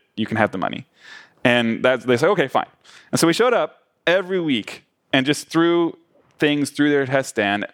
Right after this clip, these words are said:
pushed them to failure, took 'em out, smoldering thing, looked at it, took it apart, said, "Okay," called up back at M I T and, and C F S, "Build the next one."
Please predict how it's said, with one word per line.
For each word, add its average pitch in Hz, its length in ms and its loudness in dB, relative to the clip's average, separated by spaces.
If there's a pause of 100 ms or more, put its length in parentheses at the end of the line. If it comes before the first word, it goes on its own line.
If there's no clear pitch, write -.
(240)
pushed 156 220 0
them 151 120 2
to 139 60 2
failure, 123 460 0 (260)
took 156 180 0
'em 143 120 2
out, 117 280 0 (320)
smoldering 117 560 0
thing, 104 380 -2 (260)
looked 127 200 0
at 127 180 2
it, - 160 -4 (200)
took 143 120 4
it 143 60 4
apart, 120 360 0
said, 127 120 2
"Okay," 113 320 0 (420)
called 143 260 2
up - 240 -2 (160)
back 139 240 0
at 143 80 2
M 139 80 2
I 139 120 2
T 127 380 0
and, 120 200 -4
and 117 160 0
C 131 100 0
F 117 140 0
S, 110 200 0 (220)
"Build 143 200 2
the 139 60 2
next 117 240 -2
one." - 200 -12